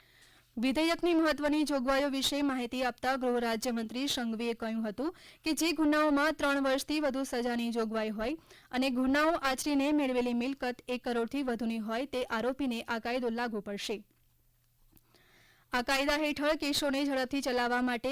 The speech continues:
ખાસ અદાલત રચવાની જોગવાઈ કરવામાં આવી છે, જેમાં એવા કેસો ચલાવાશે જેને સરકાર દ્વારા મંજૂરી આપવામાં આવી હોય.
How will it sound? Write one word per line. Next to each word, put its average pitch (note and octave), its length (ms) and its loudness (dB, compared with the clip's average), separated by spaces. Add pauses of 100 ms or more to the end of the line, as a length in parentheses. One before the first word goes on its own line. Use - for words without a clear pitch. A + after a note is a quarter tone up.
ખાસ A#3+ 380 -4
અદાલત A#3 400 -2
રચવાની A#3 520 -2
જોગવાઈ A#3+ 440 -2
કરવામાં A3 380 -4
આવી G#3+ 180 -6
છે, - 200 -10 (460)
જેમાં B3 400 2
એવા C#4 260 2
કેસો C#4+ 280 -2
ચલાવાશે C4 640 0
જેને C4 260 -2
સરકાર B3 440 -2
દ્વારા A#3+ 360 -2
મંજૂરી B3 500 0
આપવામાં G#3+ 400 -4
આવી G3+ 240 -10
હોય. - 180 -10